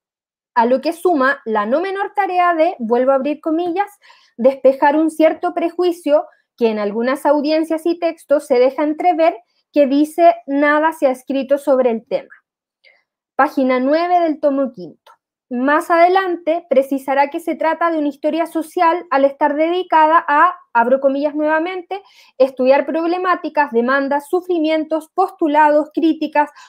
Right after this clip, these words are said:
movimientos, exigencias, carencias vividas por grupos subalternos dentro o por el sistema educativo", lo que implicaría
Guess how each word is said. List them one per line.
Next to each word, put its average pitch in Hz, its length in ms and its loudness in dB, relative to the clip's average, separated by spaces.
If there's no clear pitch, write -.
movimientos, 294 1000 0
exigencias, 311 1120 -2
carencias 320 760 2
vividas 269 680 -2
por 247 200 2
grupos 269 440 -2
subalternos 339 920 -2
dentro 370 560 -2
o 311 400 4
por 359 280 4
el 294 160 0
sistema 294 640 -4
educativo", 262 760 -6
lo 233 160 2
que 254 80 -6
implicaría 294 720 0